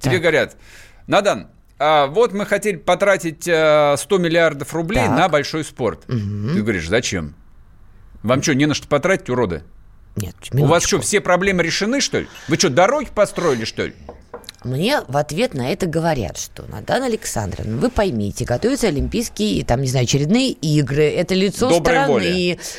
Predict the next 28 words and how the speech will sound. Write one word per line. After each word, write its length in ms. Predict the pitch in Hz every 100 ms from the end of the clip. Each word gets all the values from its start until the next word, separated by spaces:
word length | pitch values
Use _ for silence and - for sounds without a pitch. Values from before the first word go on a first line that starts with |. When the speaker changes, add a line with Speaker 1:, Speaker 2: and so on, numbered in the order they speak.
| -
Speaker 2:
мы 220 | 160 214
бу-, 240 | 208 240 220
мы 240 | 233 254
запустим 500 | 226 233 202 247 262
стройку, 600 | 247 - 196 196 196 196
сделаем 460 | 190 151 233 254 247
логистику, 1000 | 254 254 180 190 190 - 190 - 196 190 - -
стройка 420 | - 214 220 226 226
на 180 | 233
время, 440 | 220 226 262 254 247
логистика 600 | 240 185 233 - 220 247
навсегда», 840 | 240 - 254 208 151 175 185 185 - -
и 80 | 147
так 180 | 170 185
далее, 180 | 294
и 40 | 311
так 120 | 262
далее, 160 | 254 247
и 40 |
так 160 | 220 170
далее. 240 | 107 - - - - -
Я 140 | 208
Speaker 1:
Ну. 40 |
Speaker 2:
скажу: 340 | - - 180 -
«Окей, 320 | 247 254 269
хорошая 720 | - 185 - 185 226 240 247
идея, 220 | 214 214 202
давайте. 500 | 151 135 180 -